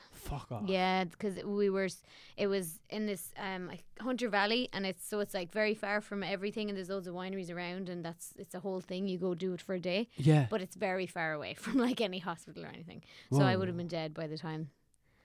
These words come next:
Speaker 2: if it had bit me.
Speaker 1: Holy shit.
Speaker 2: Yeah, very scary to realise afterwards. Thank God I didn't realise <laughs> that at the time.
Speaker 1: And, like, was it close, close?
Speaker 2: It wasn't that close, but I was still taking a photo of it. Like, do you know what I
Speaker 1: Yeah.
Speaker 2: mean? I was like, like, it probably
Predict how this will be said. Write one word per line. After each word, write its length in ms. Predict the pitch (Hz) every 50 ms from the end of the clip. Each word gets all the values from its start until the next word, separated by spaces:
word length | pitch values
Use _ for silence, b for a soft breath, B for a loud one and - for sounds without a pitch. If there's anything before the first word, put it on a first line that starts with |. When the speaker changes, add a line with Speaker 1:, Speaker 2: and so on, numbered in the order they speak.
| _ _ _ _ _
Speaker 2:
if 200 | - 175 - -
it 20 | 180
had 80 | 175
bit 160 | 165 170 -
me. 180 | - 165 170 - - -
Speaker 1:
Holy 220 | - - 185 185
shit. 300 | 156 - - - 233 196
Speaker 2:
Yeah, 380 | 202 202 208 214 214 208 202 175 170 -
very 300 | 185 214 208 202 196 202
scary 400 | - - 202 190 185 180 175 165
to 100 | - 190
realise 300 | 180 175 170 170 165 165
afterwards. 480 | 165 170 - - 175 165 160 160 - -
Thank 220 | - - 196 170 -
God 220 | 175 170 175 175
I 80 | 175 175
didn't 320 | - - - 185 170 170
realise 260 | 170 165 - 196 220
<laughs> 60 | 202 -
that 100 | 277 226
at 160 | 202 214 -
the 160 | - - -
time. 300 | - 277 214 202 185 185 - -
Speaker 1:
And, 80 | 190 190
like, 80 | 175
was 100 | 165 151
it 80 | 147 -
close, 220 | - 147 175 156
close? 400 | - - - 135 - - - - - - - - - - - - - - -
Speaker 2:
It 20 |
wasn't 240 | - 466 427 392 294
that 160 | 254 302 370
close, 260 | - 285 254 202 185 -
but 140 | - 220
I 40 | 226
was 120 | 214 233 -
still 140 | - 339
taking 220 | - 311 285 226 190
a 20 |
photo 320 | - - 185 208 254 285 226
of 100 | 196 185
it. 80 | 175
Like, 160 | 185 185 175
do 100 | - 220 240
you 40 | 262
know 40 |
what 100 | 277 277
I 20 | 285
Speaker 1:
Yeah. 80 | 277
Speaker 2:
mean? 40 | 247 214
I 60 | 202
was 140 | 190 185 175
like, 360 | 208 196 190 175 - - - _ - - - - -
like, 220 | 196 196 185 - 185
it 80 | - -
probably 580 | - 214 233 233 247 226 208 196 185 175 165